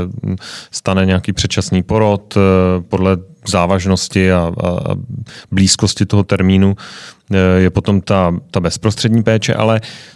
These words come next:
co všechno to zahrnuje, jak to ovlivňuje i ty rodiny, eh, který prostě kolem, mm, jsou lidi v okolí, řekněme, eh, blízkém, eh, a jaké jsou tam potom ty dlouhodobé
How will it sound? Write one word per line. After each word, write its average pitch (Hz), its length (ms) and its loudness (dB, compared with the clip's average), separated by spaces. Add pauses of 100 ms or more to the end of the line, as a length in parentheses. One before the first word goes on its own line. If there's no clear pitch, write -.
co - 120 0
všechno 165 240 2
to 135 120 -2
zahrnuje, 113 420 4
jak 104 100 0
to - 140 0
ovlivňuje 107 800 2 (840)
i 127 80 2
ty 113 140 2
rodiny, 87 600 0 (120)
eh, 104 300 -4
který 98 380 -2 (100)
prostě - 280 -8
kolem, 95 260 0
mm, 104 440 -2
jsou - 160 -10 (120)
lidi 101 280 2
v - 120 -2
okolí, 95 380 0
řekněme, 95 600 0
eh, 98 240 -2
blízkém, 98 640 0
eh, - 880 0 (200)
a 101 280 0 (100)
jaké 110 320 0
jsou 135 160 0
tam 123 140 0
potom 120 260 0
ty 117 140 0
dlouhodobé 104 880 2